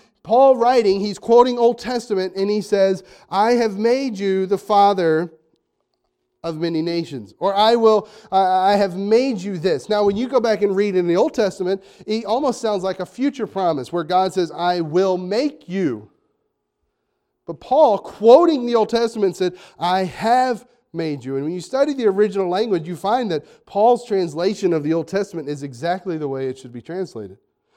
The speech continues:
So that means that when God told Abraham back before he had children, "I have made you. I already have made you." Because God knew exactly what he was doing.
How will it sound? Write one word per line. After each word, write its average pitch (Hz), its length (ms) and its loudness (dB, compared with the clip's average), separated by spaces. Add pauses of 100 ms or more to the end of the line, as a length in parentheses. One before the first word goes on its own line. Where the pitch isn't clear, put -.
(100)
So 175 160 -4
that 156 220 -4
means 170 260 -4
that 147 160 -4
when 143 240 -6
God 185 320 -2
told 233 400 2
Abraham 175 600 -2 (340)
back 190 380 -2 (400)
before 208 480 4
he 226 160 -2
had 202 240 -4
children, 180 520 0
"I 214 340 -2
have 190 500 -6
made 196 460 -2
you. 127 280 -12 (640)
I 185 240 -4
already 208 760 -2 (140)
have 151 180 -10
made 147 320 -6
you." 123 240 -8 (480)
Because 208 260 -2
God 269 280 2
knew 247 80 -2
exactly 233 480 -4
what 185 160 -4
he 185 80 -8
was 156 160 -12
doing. 180 320 -6